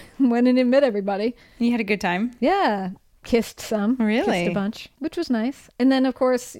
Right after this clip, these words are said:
Speaker 1: over time, you just lose track of that person. We didn't go to Vietnam as much. You know, we didn't talk when I was gone. It was just, it was never gonna be a real thing.
Speaker 2: Yeah.
Speaker 1: It was just sort of a eye into what it would be like to have a real life here. A lot of the people that we were there visiting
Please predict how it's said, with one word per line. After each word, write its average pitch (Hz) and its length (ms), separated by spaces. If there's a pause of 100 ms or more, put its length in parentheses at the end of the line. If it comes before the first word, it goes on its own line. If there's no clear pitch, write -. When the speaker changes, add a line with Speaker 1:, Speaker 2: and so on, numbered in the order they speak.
Speaker 1:
over 233 220
time, 233 300
you 233 60
just 226 200
lose 220 160
track 220 240
of 214 60
that 202 140
person. 180 320
We 196 80
didn't 202 160
go 202 60
to 196 80
Vietnam 185 440
as 185 140
much. - 480
You 175 120
know, 190 280
we 190 100
didn't 190 320 (220)
talk 202 340
when 208 100
I 190 120
was 180 140
gone. 190 500
It - 100
was - 160
just, - 240 (400)
it - 60
was 277 120
never 285 200
gonna 226 160
be 208 160
a 196 80
real 190 180
thing. 208 640
Speaker 2:
Yeah. 302 500
Speaker 1:
It 160 80
was 170 80
just 196 180
sort 202 160
of 185 160
a 180 280 (300)
eye 196 280
into 208 420
what 208 120
it 214 60
would 202 140
be 214 100
like 240 280
to 226 340
have 220 180
a 226 60
real 220 160
life 226 240
here. - 240 (400)
A 226 40
lot 262 160
of 320 60
the 285 80
people 233 300
that 202 120
we 208 120
were 196 140
there 190 260
visiting 214 680